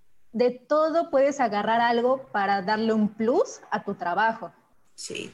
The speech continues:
Speaker 1: Y eso es im-, eso es
Speaker 2: completamente.
Speaker 1: importante, y eso es algo que deberíamos tomar todos en cuenta para encontrarnos con una materia que no le entendemos o para encontrarnos con algo que le tenemos miedo, es, "Ok, no me gusta esta parte, pero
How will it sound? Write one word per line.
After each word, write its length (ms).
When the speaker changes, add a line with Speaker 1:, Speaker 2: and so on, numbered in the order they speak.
Speaker 1:
Y 80
eso 120
es 140
im-, 180
eso 180
es 100
Speaker 2:
completamente. 40
Speaker 1:
importante, 600
y 80
eso 160
es 120
algo 240
que 80
deberíamos 500
tomar 300
todos 340
en 160
cuenta 440
para 180
encontrarnos 680
con 200
una 200
materia 440
que 80
no 120
le 80
entendemos 760
o 220
para 140
encontrarnos 580
con 180
algo 300
que 80
le 100
tenemos 440
miedo, 440
es, 320
"Ok, 200
no 220
me 120
gusta 220
esta 180
parte, 320
pero 240